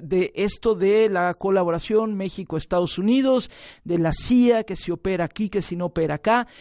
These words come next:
Hemos hablado de lo que está pasando en Chihuahua, y ahora esto que da a conocer C N N, que luego el New York Times dice que, bueno, pues sí, parece que la cia sobre todo proporciona información,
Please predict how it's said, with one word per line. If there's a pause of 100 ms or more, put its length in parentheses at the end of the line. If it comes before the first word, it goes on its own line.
(160)
Hemos
hablado
de
lo
que
está
pasando
en
Chihuahua,
y
ahora
esto
que
da
a
conocer
C
N
N, (340)
que
luego
el
New
York
Times
dice
que,
bueno,
pues
sí,
parece
que
la
cia
sobre
todo
proporciona
información,